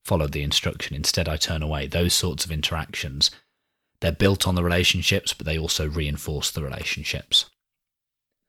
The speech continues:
That was the first thing. The second thing, I recently made a change, which I was initially resistant to, but which has turned out to be very positive. So, I'm a maths teacher. Our curriculum is split into,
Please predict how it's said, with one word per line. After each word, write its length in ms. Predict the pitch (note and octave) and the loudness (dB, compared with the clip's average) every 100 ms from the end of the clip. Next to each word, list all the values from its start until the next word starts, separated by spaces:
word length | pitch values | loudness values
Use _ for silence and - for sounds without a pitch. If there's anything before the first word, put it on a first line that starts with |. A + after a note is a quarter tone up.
| _ - | _ 0
That 160 | A2+ | 2
was 120 | A2 | 4
the 80 | - | 0
first 340 | - D2+ - - | -2 0 0 0
thing. 220 | - - - _ _ _ _ _ - | -8 -16 -20 _ _ _ _ _ 0
The 80 | A#2 | 4
second 580 | - F#3 D3+ - F2+ - | 6 6 6 4 0 -2
thing, 300 | - - - _ _ _ _ _ _ _ _ _ _ _ - | -8 -8 -14 _ _ _ _ _ _ _ _ _ _ _ 0
I 80 | |
recently 400 | G#2+ B2+ C3+ D3+ | 6 6 6 6
made 200 | B2+ A#2 | 6 6
a 40 | A2 | 4
change, 640 | - D#2 C#2+ D2 E2+ - - _ _ _ - | 2 0 0 -2 -2 -4 -8 _ _ _ -8
which 180 | E2+ - | -2 2
I 80 | F2+ | 4
was 200 | F2 G2 | 6 6
initially 460 | F#2+ G#2 G#2+ G2 | 4 0 0 0
resistant 600 | E2+ E2+ F#2+ - - - | 2 2 0 0 -4 -4
to, 260 | - D2 D#2+ - - | -4 -4 -8 -12 -4
but 140 | G2 | -4
which 200 | G2+ - | -2 -4
has 120 | G2 - | -2 -2
turned 300 | A2 F#2+ E2 | -2 -2 -2
out 200 | D#2 - | -4 -6
to 100 | D#2+ | -6
be 100 | D2+ | -4
very 220 | D2 C#2+ | -4 -4
positive. 580 | - D#2 D2+ - A#1+ - _ _ _ _ _ _ _ _ _ - | -6 -6 -4 -6 -10 -18 _ _ _ _ _ _ _ _ _ 4
So, 400 | - E2+ D2 - _ _ _ | 6 6 0 -6 _ _ _
I'm 120 | A#2 | 6
a 40 | B2+ | 6
maths 300 | F2+ - - | 4 0 -4
teacher. 440 | D#2 - - G#2+ - _ _ _ _ _ _ _ _ _ _ _ | -4 -4 -4 -4 -8 _ _ _ _ _ _ _ _ _ _ _
Our 200 | G#2+ G#2+ | 4 4
curriculum 540 | - G2+ F#2 F#2 F2 | 2 0 0 0 2
is 80 | E2 | 4
split 380 | - - G#2 - | 4 4 -2 0
into, 480 | F2 F2 - D#2 | -2 -2 -4 -6